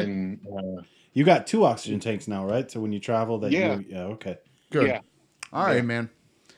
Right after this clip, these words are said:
Speaker 3: Well,
Speaker 1: realized how, how cheap fuel is.
Speaker 3: Yeah.
Speaker 2: Yeah. <laughs> Well, it's, uh, trust me, when things get going, it'll shoot back up.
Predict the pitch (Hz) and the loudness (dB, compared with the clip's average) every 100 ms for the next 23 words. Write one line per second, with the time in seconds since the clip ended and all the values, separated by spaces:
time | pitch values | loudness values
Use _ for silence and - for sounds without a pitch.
0 | _ _ - - _ 147 175 226 113 120 | _ _ -20 -20 _ 8 8 8 4 0
1 | 131 127 131 127 123 127 131 135 156 156 | 0 0 -2 -4 -4 -2 -4 -6 -8 -10
2 | - 196 170 98 87 - _ _ _ _ | -8 -6 -4 -6 -8 -16 _ _ _ _
3 | _ _ - 143 147 113 113 - 160 - | _ _ 0 6 6 6 2 4 4 4
4 | 135 123 107 98 - - _ 92 104 107 | 0 0 -4 -6 -12 -20 _ -2 0 0
5 | - _ - 120 131 120 123 139 117 117 | -4 _ -2 -2 0 -4 2 2 4 0
6 | 113 131 120 120 113 110 104 98 - 110 | 0 0 2 2 2 0 0 -2 -4 -4
7 | 95 92 90 82 | -4 -6 -8 -10